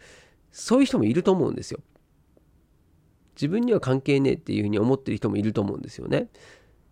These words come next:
うん、だ-、そういう人たちにも、うん、いろんなね、選択肢があるよっていうのを伝えていきたいし、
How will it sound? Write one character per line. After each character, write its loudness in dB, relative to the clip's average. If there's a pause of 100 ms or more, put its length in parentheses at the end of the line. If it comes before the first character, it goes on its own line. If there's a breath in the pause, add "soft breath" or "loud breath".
(400)
う -4
ん、 -4
だ-、 -6
そ 2
う 2
い 0
う -2
人 -2
た -2
ち -8
に 2
も、 4 (280 soft breath)
う 0
ん、 -8 (160)
い -8
ろ 0
ん 0
な 0
ね、 -2
選 0
択 -4
肢 -8
が -4
あ 0
る -2
よ -2
っ -16
て -14
い -6
う -10
の 0
を 4
伝 -6
え -4
て -10
い -6
き -20
た -8
い -10
し、 -6